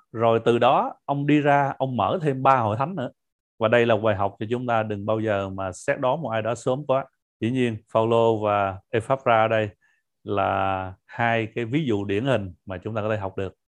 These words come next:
Có nghĩa rằng chúng ta đừng có xét đoán một ai đó trước khi họ tin Chúa và cũng đừng có xét đoán họ sau khi họ tin Chúa.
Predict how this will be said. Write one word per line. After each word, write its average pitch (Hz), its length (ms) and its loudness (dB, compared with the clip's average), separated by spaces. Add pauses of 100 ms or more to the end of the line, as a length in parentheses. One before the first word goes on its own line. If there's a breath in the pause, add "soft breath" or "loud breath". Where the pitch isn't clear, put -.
(600 loud breath)
Có 143 80 0
nghĩa 127 160 4
rằng 117 220 2 (320 soft breath)
chúng 131 140 -4
ta 117 280 2
đừng 107 360 -4
có 127 300 0
xét 156 260 -2
đoán 143 220 2
một 170 100 -2
ai 113 160 0
đó 120 160 -2 (120)
trước 233 140 2
khi 135 120 4
họ 107 180 0
tin 120 220 -2
Chúa 139 260 2 (380 soft breath)
và 104 260 2
cũng 113 240 -6
đừng 104 240 -2
có 123 180 0
xét 151 240 -2
đoán 143 220 0
họ 104 300 -4 (340)
sau 120 340 2
khi 113 260 0
họ 101 120 -4
tin 110 200 -4
Chúa. 117 200 -2